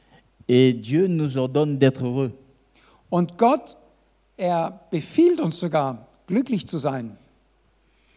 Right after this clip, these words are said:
Speaker 1: Il est notre Dieu.
Speaker 2: Er ist unser Gott.
Speaker 1: Il nous aime.
Speaker 2: Er liebt uns.
Speaker 1: Il n'y a pas de raison que nous soyons malheureux.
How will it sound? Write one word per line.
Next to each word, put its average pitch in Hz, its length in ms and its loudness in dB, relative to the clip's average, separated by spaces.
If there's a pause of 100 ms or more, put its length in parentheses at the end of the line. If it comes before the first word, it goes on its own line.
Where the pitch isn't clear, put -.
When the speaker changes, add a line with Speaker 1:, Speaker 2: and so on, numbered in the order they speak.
(1300)
Speaker 1:
Il 135 200 8
est 143 80 8
notre 139 400 -2
Dieu. 120 280 -4 (380)
Speaker 2:
Er 165 180 -2
ist 190 180 -6
unser 156 240 -4
Gott. 165 500 0 (200)
Speaker 1:
Il 127 280 6
nous 113 340 0
aime. 180 360 4 (200)
Speaker 2:
Er 143 140 0
liebt 226 260 -2
uns. 254 440 -2 (420)
Speaker 1:
Il 131 260 4
n'y 127 80 4
a 123 60 4
pas 165 280 0
de 151 100 -4
raison 127 460 -2
que 156 140 -8
nous 123 160 -4
soyons 120 320 -4
malheureux. 117 420 -2